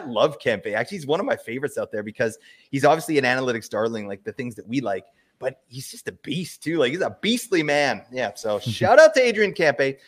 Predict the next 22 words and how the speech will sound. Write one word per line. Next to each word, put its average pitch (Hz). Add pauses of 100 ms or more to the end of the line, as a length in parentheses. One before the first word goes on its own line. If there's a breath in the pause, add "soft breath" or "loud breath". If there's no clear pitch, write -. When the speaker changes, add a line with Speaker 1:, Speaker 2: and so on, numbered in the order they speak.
(120)
Speaker 1:
His 156
name's 220
Adrian 156
too. 170
What 139
a, - (200)
that's, -
you 156
know, 131 (320 soft breath)
that 143
reminds 156
me 151
of 110
Rocky, 123
you 113
know, 117
I 117
don't 107
know. 95 (100)
That's -
very 107
simple, 143